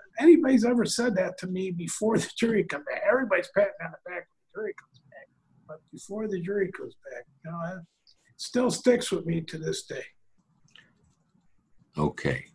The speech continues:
Speaker 2: You're in Chicago. It's a, it's a very competitive market. There are many other pl-, personal injury lawyers that are, uh, successful. How is it that you try to market your law firm to stand out, and why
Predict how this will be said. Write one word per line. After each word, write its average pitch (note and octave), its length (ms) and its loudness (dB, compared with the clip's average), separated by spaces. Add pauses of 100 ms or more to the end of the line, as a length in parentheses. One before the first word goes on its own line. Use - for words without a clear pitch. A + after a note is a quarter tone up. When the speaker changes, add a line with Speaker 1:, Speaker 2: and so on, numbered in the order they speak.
Speaker 2:
You're D#2+ 180 8
in F#2+ 100 8
Chicago. D2+ 720 4
It's C#2 160 2
a, - 40 2
it's C2 300 -2
a C2+ 40 4
very D2+ 400 6
competitive C2+ 800 0
market. C2 440 2
There C2+ 120 2
are B1+ 80 4
many C2+ 460 2 (440)
other C#2+ 300 4
pl-, - 380 0
personal C#2+ 400 4
injury C2+ 220 2
lawyers C2 500 4
that B1 200 2
are, A#1+ 400 -2
uh, B2 260 -6 (220)
successful. - 760 -2 (1200)
How F#2 280 8
is F2+ 140 8
it D#2+ 180 6
that D2+ 320 6
you D#2 260 8
try D2+ 380 4
to D2 160 0
market C#2 500 4
your D2+ 300 8
law C2 260 6
firm B1+ 400 0
to - 140 -6
stand C#2+ 420 2
out, C2 360 0
and C2 160 -2
why C2 400 0